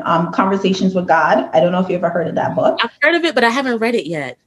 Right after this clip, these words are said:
Speaker 1: It's, yes, someone just introduced it to me and I'm like, I'm listening. I'm like, "Wow, this is some powerful stuff."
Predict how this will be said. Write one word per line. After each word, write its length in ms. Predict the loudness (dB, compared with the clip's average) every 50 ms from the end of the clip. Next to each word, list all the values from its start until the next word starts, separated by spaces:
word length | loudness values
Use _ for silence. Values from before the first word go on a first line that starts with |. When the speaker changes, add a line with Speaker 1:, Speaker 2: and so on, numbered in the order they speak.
| _ _ 0
Speaker 1:
It's, 200 | 0 0 2 2
yes, 260 | 4 4 4 4 2 2
someone 260 | 2 2 4 4 4
just 140 | 2 2 0
introduced 440 | 2 2 2 2 2 0 0 0 0
it 100 | -4 -4
to 120 | -2 2
me 200 | 2 2 4 4
and 100 | 2 2
I'm 160 | 2 0 0
like, 420 | 0 2 2 2 2 0 -2 -4 -12 -18 _ _ _ _ _ _ _ _ 0 2
I'm 260 | 2 2 0 0 2
listening. 480 | 4 4 2 2 0 0 2 2 2 2
I'm 160 | 0 -2 -4
like, 180 | -4 -6 -8 -10 -14 -20 _
"Wow, 680 | -18 -16 -16 -16 -16 -16 -16 -18 -18 -16 -12 -12 -10 -8
this 200 | -8 -8 -6 -6
is 160 | -6 -4 0
some 200 | 2 2 2 2
powerful 520 | 0 -4 0 2 2 2 2 0 -6 -10 -12
stuff." 580 | -12 -14 -20 _ 0 2 2 2 2 -2 -10